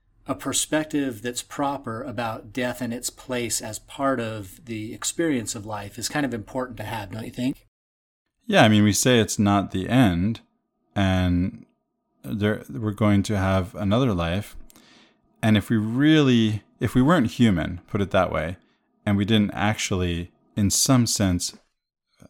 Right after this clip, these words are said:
Speaker 2: I'll say fear death, then we might just miss out on life because we're not worried about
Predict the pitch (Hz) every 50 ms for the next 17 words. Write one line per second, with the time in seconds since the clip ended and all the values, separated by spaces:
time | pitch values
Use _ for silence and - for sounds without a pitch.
0 | _ _ _ - 101 95 - - 92 90 - - - 113 107 104 95 - 85 73
1 | 80 95 98 - - _ _ _ _ _ _ _ _ _ _ _ _ _ _ -
2 | - 104 110 104 101 98 98 92 92 95 98 - 104 107 101 98 101 101 104 98
3 | - - 104 95 92 - - _ - - _ _ _ _ _ - 104 107 98 -
4 | - 104 98 95 92 90 87 92 113 123 120 113 101 - - 98 - - 104 92
5 | 90 85 - - - 107 104 101 92 69 85 135 170 170 135 110 95 98 92 90
6 | 90 -